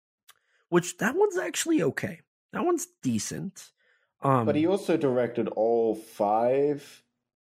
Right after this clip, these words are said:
Speaker 1: Six.
Speaker 2: of the main Lust of the Dead films?
Speaker 1: He,
Speaker 2: Did
Speaker 1: he
Speaker 2: he direct
Speaker 1: directed all
Speaker 2: six of them?
Speaker 1: six. He directed Lust of the Dead one, two, three, four, and five,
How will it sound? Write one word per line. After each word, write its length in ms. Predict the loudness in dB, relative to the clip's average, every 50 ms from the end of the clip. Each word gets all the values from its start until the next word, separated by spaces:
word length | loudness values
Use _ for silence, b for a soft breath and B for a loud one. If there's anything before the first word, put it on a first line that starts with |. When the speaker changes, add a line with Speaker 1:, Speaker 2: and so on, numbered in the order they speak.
| _ _ _ _ _
Speaker 1:
Six. 500 | -10 0 0 0 0 2 0 -2 -2 -2 -4
Speaker 2:
of 40 |
the 60 | -2 2
main 540 | 4 4 4 4 4 2 0 -2 -4 -8 -12 _ _ _ _ _ _ _ _ -8
Lust 360 | 0 2 2 2 2 0 -2
of 80 | 0 2
the 100 | 2 2
Dead 240 | 4 2 2 2 0
films? 460 | -2 -4 -4 -4 -8 -12 -14 -20 -20 _ _ _ _ _ -2
Speaker 1:
He, 120 | 0 2
Speaker 2:
Did 80 | 6 6
Speaker 1:
he 60 | 6
Speaker 2:
he 40 | 8
direct 340 | 8 8 6 6 4 4 0
Speaker 1:
directed 120 | 0 2
all 140 | 2 0 0
Speaker 2:
six 160 | -4 -6 -2
of 60 | 0
them? 120 | 0 0 0
Speaker 1:
six. 260 | -4 -8 -12 -14 -18 _ _ _ _ _ _ _
He 180 | _ -4 -2 0
directed 560 | 2 4 4 4 4 2 2 -2 -2 0 2
Lust 300 | 2 2 2 0 0 -2
of 100 | -2 0
the 80 | 0 -2
Dead 500 | 0 2 4 4 6 4 4 0 -2 -2
one, 320 | 0 2 2 2 2 0 -2
two, 280 | -2 -2 0 0 0
three, 380 | -4 -6 -6 -2 -2 0 0 -2
four, 320 | -4 -6 -6 -4 -2 0
and 140 | -2 -2 -2
five, 420 | -2 -2 0 2 2 0 -2 -4